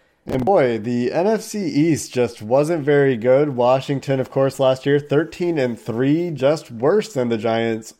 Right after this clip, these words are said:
four and twelve record. But at least when I look at the Washington free agents, there's some names here that are interesting. Brandon Scherff is a guy that is very, very good at guard. He's twenty-eight years old,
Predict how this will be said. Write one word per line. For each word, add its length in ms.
four 500
and 280
twelve 560
record. 500
But 140
at 120
least 560
when 160
I 120
look 360
at 160
the 80
Washington 640
free 240
agents, 420
there's 180
some 160
names 320
here 140
that 120
are 140
interesting. 640
Brandon 340
Scherff 480
is 460
a 200
guy 380
that 200
is 260
very, 460
very 380
good 300
at 140
guard. 320
He's 180
twenty-eight 580
years 320
old, 400